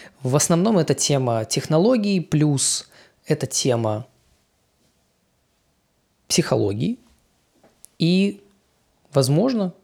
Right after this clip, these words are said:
также связано всё это будет и с бизнесом каким-то. И это как моя третья такая цель. Она немного размыта, я её конкретизирую для себя больше, но я просто в какой-то момент недавно понял, что у меня очень много чего я мог-, чем я могу поделиться,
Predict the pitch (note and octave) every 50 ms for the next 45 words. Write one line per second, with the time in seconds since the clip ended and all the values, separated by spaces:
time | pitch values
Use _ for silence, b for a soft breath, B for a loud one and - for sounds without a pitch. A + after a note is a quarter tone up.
0 | _ _ - - C#3 D#3 E3+ D#3+ D#3+ D#3+ D#3 - - C#3 C#3+ D#3 D#3 D3 C3+ -
1 | - C#3+ C3+ - - B2+ A#2+ B2 B2 B2 - - C#3+ C3+ B2 A#2 A2 G#2 G#2 G2+
2 | G2+ - - C#3+ - - B2+ - - A#2+ A2+ - - - - _ B B B B
3 | B B B B B B B - C3 D3+ E3+ - - - C3+ - C#3 B2+ B2+ B2+
4 | B2 - C#3+ C#3 B2+ B2 - A#2+ A#2 - B2 - B2 A#2+ B2 - - - A3 A3+
5 | A#3 E3 D3 D#3 D#3+ D#3+ D#3+ D#3+ D#3 D3 C#3+ E3+ F3 E3+ F#3 A#3 C#4+ C#4+ - F#3
6 | D#3+ D3 D3 C#3+ C#3+ C3+ C3 - C#3+ C#3 - D#3 D3+ - F#3 G3+ B3 C#4 B3+ A3
7 | F#3 E3+ E3 D3+ - - D#3+ D3 C3+ D#3 D#3 C#3+ C#3+ - C#3+ C#3+ E3 E3+ D#3+ -
8 | - C3+ - - C#3+ - - D3 - - C#3 C3+ C#3 D3 D3 C#3 - B B B
9 | B B B B - C#3+ C3+ C#3+ C#3 D3 C#3+ C#3 - E3 E3+ E3 D3 C#3 - -
10 | - B2+ B2+ C#3 D3+ D#3+ E3+ F3+ F3 - - D3+ C#3 B2 A#2 A#2 A2 - - B2+
11 | B2 B2 A#2 A#2 A2+ B2 - - C3 - - - - E3 D3+ D3 C3+ C3+ C3 C3
12 | - C#3+ C3 D#3 G#3+ C4+ D4+ - - - D3